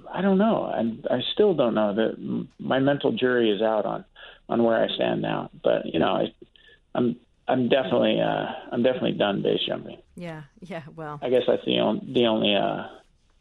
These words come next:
Speaker 1: the only thing. But that being said, I mean, that, you know, I know a guy who had a base jumping accident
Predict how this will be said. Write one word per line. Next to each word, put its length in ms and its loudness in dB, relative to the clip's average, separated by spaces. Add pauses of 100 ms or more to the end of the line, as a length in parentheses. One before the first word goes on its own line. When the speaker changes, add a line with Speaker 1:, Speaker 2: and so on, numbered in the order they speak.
(140)
Speaker 1:
the 60 2
only 220 2
thing. 240 2
But 300 0
that 180 2
being 260 0
said, 260 2
I 80 2
mean, 320 0 (680)
that, 340 2
you 80 0
know, 180 2
I 160 0
know 200 2
a 60 0
guy 260 2
who 460 0 (380)
had 240 -2
a 20 2
base 300 2
jumping 260 -2
accident 520 -2